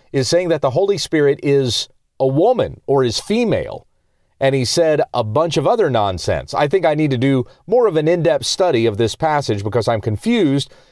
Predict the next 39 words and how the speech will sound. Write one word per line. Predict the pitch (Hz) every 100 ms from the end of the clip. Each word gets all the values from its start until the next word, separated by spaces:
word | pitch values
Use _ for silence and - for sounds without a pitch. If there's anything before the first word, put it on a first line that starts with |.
| _
as | 147 139 131 -
to | 135
who's | 117 190 202 196 151
narrating | 147 143 135 127 120
this | 107 101
passage." | 110 92 80 - - - -
So | - 165
the |
question | 143 214 202 190
that | 143
V | 143 143
has | 123 113 110
is | 110 98
basically, | 139 143 143 127 123
why | 117 123 131 151 165
is | 170 143 143 120
wisdom | 107 117 135 120 - 101 82 80 98 - _ _ _
referred | - 117 156 156 143
to | 156 143
as | 123 113 101 -
she | - - - 196 185 104 78 85 107 _ _ _ _ _
or | - 123
personified | - 123 - 165 165 160 147 131
as | 120 107
a |
woman | 101 123 185 170 104 85 95 113 _ _ _ _
in | 120 113
Proverbs | - 139 127 123 110 -
chapter | - 123 107 110 -
eight? | 92 73 - - - _ _
Now, | 139 139
if | 127
you | 139
go | 131 160 185
to |
the | 160
book | 131 139 139 -
The | 104
Shack | - - 180 95 98 -